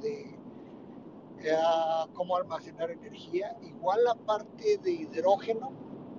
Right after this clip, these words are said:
para, eh, poder hacer conversiones en los motores que actualmente son diésel en el ámbito minero. Refiero al ámbito minero porque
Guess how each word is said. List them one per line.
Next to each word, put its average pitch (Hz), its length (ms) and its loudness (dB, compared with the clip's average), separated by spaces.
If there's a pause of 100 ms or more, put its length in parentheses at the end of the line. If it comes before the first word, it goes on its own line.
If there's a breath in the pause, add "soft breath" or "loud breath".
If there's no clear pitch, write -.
(500)
para, 165 340 6 (200)
eh, 165 640 -2 (180)
poder 185 260 4
hacer 202 280 4
conversiones 180 720 0
en 160 100 -8
los 147 120 -6
motores - 640 -2 (520)
que - 100 -2
actualmente 170 640 2
son 165 300 0
diésel - 440 2
en 143 120 0
el 147 200 -2
ámbito 156 380 -4
minero. 202 420 -2
Refiero 208 360 8
al 208 100 10
ámbito 214 280 -2
minero 392 320 -2
porque - 240 -14